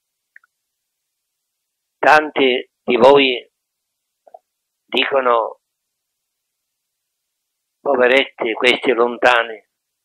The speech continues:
come si salveranno?' Poveretti questi lontani che non hanno i mezzi di salvezza,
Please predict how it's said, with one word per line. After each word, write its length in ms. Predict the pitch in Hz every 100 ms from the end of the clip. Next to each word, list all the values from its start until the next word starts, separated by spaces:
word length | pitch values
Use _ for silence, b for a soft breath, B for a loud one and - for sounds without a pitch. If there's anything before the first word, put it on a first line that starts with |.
| _ _ _ _
come 380 | - 151 143 127
si 160 | 117 101
salveranno?' 920 | 113 110 113 117 120 117 107 104 _ _ _ _ _ _ _ _ _ _ _ _ _ _ _
Poveretti 680 | - 143 139 151 143 - 135
questi 460 | 131 143 127 -
lontani 840 | 123 127 120 131 135 127 120 107 104 _ _ _ _ _ _ _ _
che 140 | - 139
non 160 | 131
hanno 480 | 135 143 135 127 123
i 80 | 123
mezzi 420 | 123 135 135 131
di 140 | 120 120
salvezza, 920 | 127 117 127 131 - - 113 110